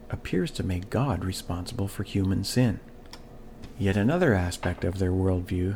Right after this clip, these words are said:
makes no distinction between temptation and sin, and makes women responsible for the sexual struggles of men. In many instances, translators who embrace this theology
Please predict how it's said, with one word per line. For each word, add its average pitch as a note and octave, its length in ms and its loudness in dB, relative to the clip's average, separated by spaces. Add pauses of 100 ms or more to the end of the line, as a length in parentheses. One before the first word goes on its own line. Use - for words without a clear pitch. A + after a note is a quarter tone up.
(120)
makes F#2+ 300 0
no G2 220 4
distinction G#2 600 0
between F#2+ 440 0
temptation A2+ 640 2
and F2+ 140 4
sin, F2+ 360 -2 (500)
and F#2+ 220 0
makes F#2 240 -2
women A#2+ 360 4
responsible G2 720 0
for - 180 -6
the F2+ 120 -4
sexual G2 500 0
struggles F2+ 540 -4
of F2 200 -4
men. F2 200 -4 (1600)
In A2 160 8
many F#3+ 260 8
instances, - 680 0 (400)
translators C3 760 4
who C#3 80 4
embrace B2 480 6
this B2+ 180 -2
theology A#2+ 640 4